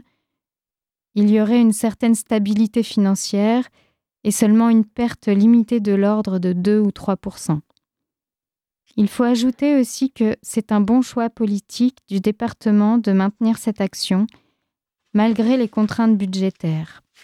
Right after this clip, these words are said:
Le département a envie d'être la Drôme à vélo.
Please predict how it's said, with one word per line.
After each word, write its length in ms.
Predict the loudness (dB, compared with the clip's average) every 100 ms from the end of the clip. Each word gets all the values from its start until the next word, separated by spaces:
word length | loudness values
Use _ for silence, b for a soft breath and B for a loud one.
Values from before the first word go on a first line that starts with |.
| _ _ _ _ _ _ _ _ b b b b -2
Le 120 | 0
département 680 | 0 0 -4 0 0 2 2
a 80 | 2
envie 280 | 2 2 2
d'être 440 | 0 -2 -8 -20 _ _ _
la 160 | -2 0
Drôme 380 | 0 2 2 2
à 100 | 0
vélo. 400 | -2 -4 -6